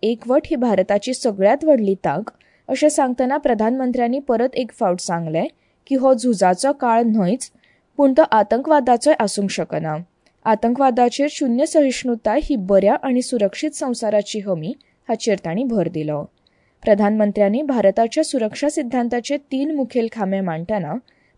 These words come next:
पयलो खांबो म्हळ्यार निर्णायक प्रतिकार आशिल्ल्याचें सांगलें. पाकिस्तानाकडेन खंयचीय उलोवणी फकत आतंकवादाचेर केंद्रीत आसतली आनी पाकिस्तानाकडेन जाल्ली खंयचीय वाटाघाटी पाकिस्तान व्याप्त काश्मीरा भोंवतणी आसतली, असो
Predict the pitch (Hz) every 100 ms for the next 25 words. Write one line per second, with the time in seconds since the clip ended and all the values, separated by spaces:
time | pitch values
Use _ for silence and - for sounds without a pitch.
0 | - 277 277 330 339 285 240 302 294 247
1 | 262 240 185 185 196 269 - 220 190 -
2 | 220 175 - 165 156 151 240 247 156 147
3 | 147 - _ _ _ _ _ _ _ 285
4 | 277 302 - 311 320 302 294 339 302 240
5 | 208 285 311 247 208 190 214 - 247 233
6 | - 202 220 254 294 247 247 - 240 -
7 | 208 190 202 - 151 - 180 151 233 -
8 | _ _ _ 240 240 240 226 247 - 277
9 | 277 285 269 277 254 226 226 247 - 247
10 | 190 - 294 208 175 175 202 226 - -
11 | - _ _ _ 247 240 269 - 320 339
12 | 302 277 294 294 208 - 220 254 285 254
13 | 226 220 - 165 170 - 185 156 294 _
14 | _ - _ _ 226 233 254